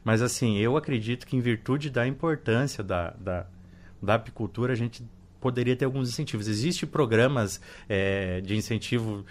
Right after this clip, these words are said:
governo federal, governo estadual, é, em Santa Helena, por exemplo, a, a Itaipu, é, que, que instrumentalizou toda a cooperativa deles lá. Então, assim,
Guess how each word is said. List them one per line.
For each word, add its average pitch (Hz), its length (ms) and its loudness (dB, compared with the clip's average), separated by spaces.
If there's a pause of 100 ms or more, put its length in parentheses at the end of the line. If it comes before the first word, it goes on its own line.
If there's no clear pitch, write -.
(180)
governo 107 300 4
federal, 123 520 4
governo 104 240 2
estadual, 110 800 2 (260)
é, 92 580 0 (220)
em 113 220 2
Santa 143 260 2
Helena, 131 300 4
por 117 160 2
exemplo, 151 500 0
a, 185 360 6 (200)
a 107 580 2 (380)
Itaipu, 185 760 2 (380)
é, 127 540 2
que, 160 520 0 (440)
que 113 560 0 (880)
instrumentalizou 220 840 4
toda 254 320 4
a - 20 -10
cooperativa 226 560 -2
deles 226 240 4
lá. 175 180 4
Então, 123 200 0
assim, 135 320 -2